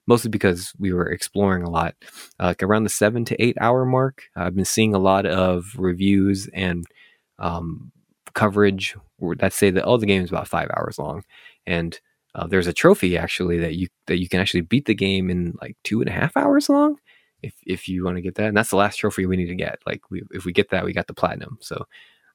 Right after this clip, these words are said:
go us, lucky. Ho-, hof-, hopefully we get that very soon. But yeah, for a game that's so short and it's so linear, um, I, I, I, I wish there was a little bit more of,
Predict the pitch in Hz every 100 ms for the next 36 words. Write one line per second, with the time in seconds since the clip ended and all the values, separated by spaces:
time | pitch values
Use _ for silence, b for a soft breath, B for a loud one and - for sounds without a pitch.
0 | - - 120 104 131 - - - 98 -
1 | 107 104 - - - 95 - 110 - -
2 | 110 113 104 101 110 104 98 92 107 90
3 | 87 b b b _ _ _ _ _ -
4 | 147 135 90 117 110 135 147 123 - 131
5 | - 151 143 101 - b b b _ -
6 | 101 98 90 - 113 98 98 156 87 85
7 | 104 - b b b - 90 85 82 -
8 | - - _ - - 113 117 117 117 -
9 | - - - 135 135 151 156 - - -
10 | 147 180 185 98 95 90 87 95 87 85
11 | 85 - - 87 85 85 -